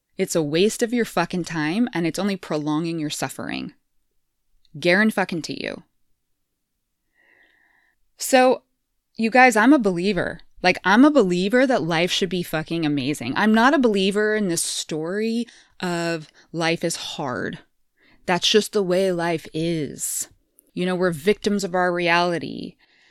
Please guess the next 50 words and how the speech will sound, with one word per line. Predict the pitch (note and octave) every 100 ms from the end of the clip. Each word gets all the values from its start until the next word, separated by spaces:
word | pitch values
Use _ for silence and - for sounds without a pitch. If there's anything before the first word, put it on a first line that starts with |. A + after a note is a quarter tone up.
| _ _ _ _ _
I'm | G3+ G#3+
not | A3
a | A#3+
believer | G#3 F#3+ F3+ D#3
in | D3+
that | C3+ -
story. | - C#3 C#3+
I'm | E3+ G#3+
a | C#4
believer | G3+ D#3+ D3+ D#3+
that | D3+
I | C#3+
can | - D3+
create | - D3+ D3
my | D3
own | C3+ D3+
reality. | D3 C#3 C#3+ D#3 F#3+ A3 - _ _ _ _ _ _
And | G#3 A3
so | A#3 A3 - _ _ _
I | G3+ C4+ F4
figured | - - A3+ F3 D3 F#2+ - -
if | F#3+
I | G3+ B3 E4 D4
don't, | A#3+ A3+ A3+ - - -
<sighs> | - -
if | -
I | B3+
don't | D#4+ A3+
know | F#3 F3
the | F#3
way, | D#3 D3 E3 G3
I | F#3+
think | - C#4+ G4+
it's | -
just | - C4+ -
because | G#3+ - - F3+ E3+
right | E3+ E3
now | D3 C#3+ F3
I | D#3+
don't | C#3+ C#3+
have | C#3+ C#3
the | C#3+
tools. | - - C#3 - - - - _ _ _ _ _ _ -
Right | F#3 E3+
now | D#3 D3 D3 F3+
I | D3+
don't | C3+ C3+
have | C#3 -
the |
map | D3 D3 C3+ - -